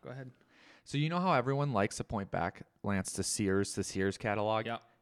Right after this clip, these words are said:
Speaker 2: And how, like, hey, you can buy a whole house for nine grand, you just gotta put it together, right?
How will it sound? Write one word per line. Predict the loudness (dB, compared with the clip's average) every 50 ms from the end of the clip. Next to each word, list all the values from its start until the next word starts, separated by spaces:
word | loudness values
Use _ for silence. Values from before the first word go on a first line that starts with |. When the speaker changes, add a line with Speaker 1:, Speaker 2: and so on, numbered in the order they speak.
| _ -2
Speaker 2:
And | -2 -2 0
how, | 2 2 2 2
like, | 2 2
hey, | 2 2 4
you | 4 2 2 2
can | 2 4
buy | 4 4 4
a | 4
whole | 4 4 4 4 4
house | 4 2 0 0
for | -2 -6 -2
nine | 0 2 2 0 0
grand, | 0 0 0 0 0 -2 -4
you | -2
just | -2 -2 0
gotta | 0 -2 -2
put | -2 -6 -10 -8
it |
together, | -10 -12 -10 -10 -10 -8 -10 -10
right? | -8 -6 -8 -8